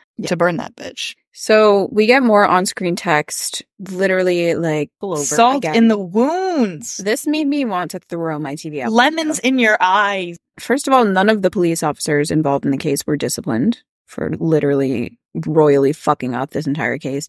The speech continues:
Speaker 1: Not only that, Detective Matt Mustard, our favorite police officer, was awarded Officer of the Year in twenty fifteen, which is the year that this case occurred.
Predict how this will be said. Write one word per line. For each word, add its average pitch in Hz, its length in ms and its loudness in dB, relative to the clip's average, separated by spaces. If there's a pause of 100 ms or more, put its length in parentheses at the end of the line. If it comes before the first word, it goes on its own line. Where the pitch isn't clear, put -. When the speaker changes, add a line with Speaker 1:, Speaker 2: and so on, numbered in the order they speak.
(160)
Speaker 1:
Not 247 160 4
only 262 220 4
that, 233 320 4
Detective 240 560 0
Matt 202 240 2
Mustard, 165 760 0 (120)
our 175 140 -2
favorite 175 540 -6
police 180 280 -4
officer, 156 680 -6 (180)
was 220 240 4
awarded 247 680 4
Officer 262 840 2
of 208 160 -2
the 185 160 -2
Year 175 500 -2 (160)
in 233 380 4
twenty 226 400 2
fifteen, 156 600 -2
which 151 220 -2
is 160 140 -6
the 165 180 -2
year 175 300 2
that 165 180 0
this - 160 -6
case 143 260 -2
occurred. - 280 -8